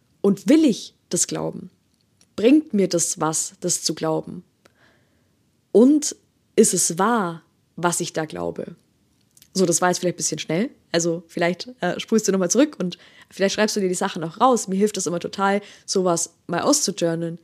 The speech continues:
Wer glaube ich zu sein?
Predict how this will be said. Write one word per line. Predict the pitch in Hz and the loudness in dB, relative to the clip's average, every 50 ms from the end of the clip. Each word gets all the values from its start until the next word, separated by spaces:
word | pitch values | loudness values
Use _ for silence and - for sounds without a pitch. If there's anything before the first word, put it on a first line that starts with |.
| _ _ _ _ _ _ _ _ _ _ _ _ _ _ _ _ _ _ - - _ _ _ - | _ _ _ _ _ _ _ _ _ _ _ _ _ _ _ _ _ _ -20 -20 _ _ _ 2
Wer | 196 202 | 2 2
glaube | 196 190 196 180 202 240 233 208 | 4 4 6 6 6 8 6 4
ich | 220 - | 2 2
zu | - - 170 | 0 -2 -2
sein? | - - 156 147 156 185 240 320 | -2 -2 -2 0 0 0 0 -2